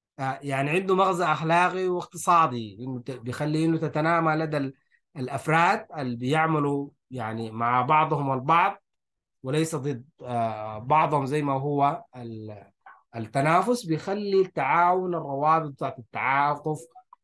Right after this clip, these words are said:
والعناية والشعور ال-، المتبادل، آه، بيكون، آه، هو حصل له نوع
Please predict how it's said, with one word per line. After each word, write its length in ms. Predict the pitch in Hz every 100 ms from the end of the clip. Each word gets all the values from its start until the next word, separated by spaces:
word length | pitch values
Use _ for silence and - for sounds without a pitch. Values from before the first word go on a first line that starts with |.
| _
والعناية 1160 | 127 139 139 139 - 123 120 127 147 151 143 139
والشعور 600 | 135 131 135 135 147 139
ال-، 200 | 127 127
المتبادل، 1160 | 123 117 117 117 120 110 147 185 175 170 170 - - _ _ _ 135
آه، 220 | 123 117
بيكون، 720 | 120 131 - 165 165 165 160 - -
آه، 180 | 131
هو 280 | 123 143 151
حصل 340 | 127 127 123 131
له 280 | 143 139
نوع 420 | 131 139 143 143